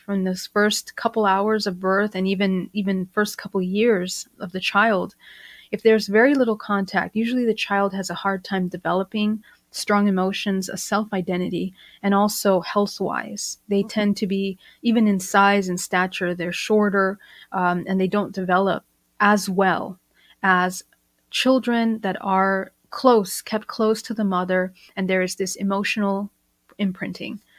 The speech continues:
Speaker 1: So this is true for all, even animals, uh, animals, uh, and humans. And it is the same for these beings,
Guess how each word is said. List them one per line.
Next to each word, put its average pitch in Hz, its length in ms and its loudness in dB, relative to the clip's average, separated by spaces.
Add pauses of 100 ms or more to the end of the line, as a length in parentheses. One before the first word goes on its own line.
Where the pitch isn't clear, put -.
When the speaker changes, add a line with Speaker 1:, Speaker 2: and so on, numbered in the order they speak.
(480)
Speaker 1:
So 220 440 4
this 277 240 0
is 302 140 -8
true 285 300 2
for 214 160 -2
all, 220 400 2 (340)
even 254 240 4
animals, 254 640 0 (160)
uh, 190 240 -2
animals, 226 580 0 (100)
uh, 180 460 -4
and 202 320 -2
humans. 202 760 0 (400)
And 202 360 0
it 220 120 2
is 220 120 -2
the 214 60 -4
same 240 500 -2
for 208 120 0
these 208 220 0
beings, 202 680 -2